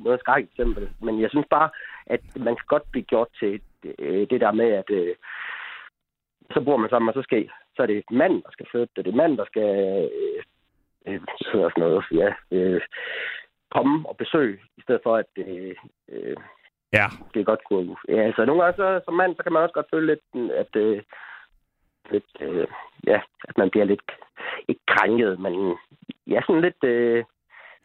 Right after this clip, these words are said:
Speaker 1: om
Speaker 2: Jamen,
Speaker 1: man
Speaker 2: hvad,
Speaker 1: ikke
Speaker 2: hvad skal vi gøre ved det? Og du, du, jeg går ud, jeg tror,
Speaker 1: Det ved jeg
Speaker 2: Ebbe,
Speaker 1: sgu
Speaker 2: du er
Speaker 1: ikke.
Speaker 2: der med os endnu, at du er ret enig med Adam i det der, at det er der et, et, når, når det kommer til de der spørgsmål, så er manden simpelthen, øh,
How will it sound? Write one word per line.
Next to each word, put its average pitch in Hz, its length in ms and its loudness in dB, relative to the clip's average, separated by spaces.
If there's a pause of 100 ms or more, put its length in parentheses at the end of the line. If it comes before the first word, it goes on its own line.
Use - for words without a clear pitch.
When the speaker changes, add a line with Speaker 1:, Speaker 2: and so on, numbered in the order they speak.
Speaker 1:
om 127 120 2
Speaker 2:
Jamen, 113 60 6
Speaker 1:
man 123 80 6
Speaker 2:
hvad, 160 80 6
Speaker 1:
ikke 160 100 0
Speaker 2:
hvad 180 140 4
skal 202 220 2
vi 175 120 4
gøre 143 220 2
ved 135 100 2
det? 165 240 4
Og 139 120 0
du, 151 120 4
du, 139 180 2
jeg 139 220 2
går 143 140 4
ud, 165 280 4
jeg 147 160 2
tror, 170 220 2
Speaker 1:
Det 151 60 4
ved 127 60 4
jeg 143 80 4
Speaker 2:
Ebbe, 147 140 2
Speaker 1:
sgu - 80 2
Speaker 2:
du 147 80 4
er 165 40 6
Speaker 1:
ikke. 170 120 4
Speaker 2:
der 127 100 2
med 139 160 4
os 143 120 0
endnu, 143 280 4
at 131 120 0
du 143 140 4
er 135 120 2
ret 135 420 2
enig 160 160 6
med 123 100 4
Adam 127 340 2
i 113 40 4
det 127 200 0
der, 143 140 2
at 101 160 0
det 101 120 2
er 135 140 2
der 170 120 0
et, 107 340 0 (100)
et, 107 60 4
når, 104 180 4
når 101 200 0
det 98 120 -2
kommer 175 260 2
til 117 220 -2
de 127 180 2
der 123 80 2
spørgsmål, 123 520 0 (380)
så - 160 0
er 147 220 4
manden 147 380 2
simpelthen, 143 460 2 (120)
øh, 113 200 2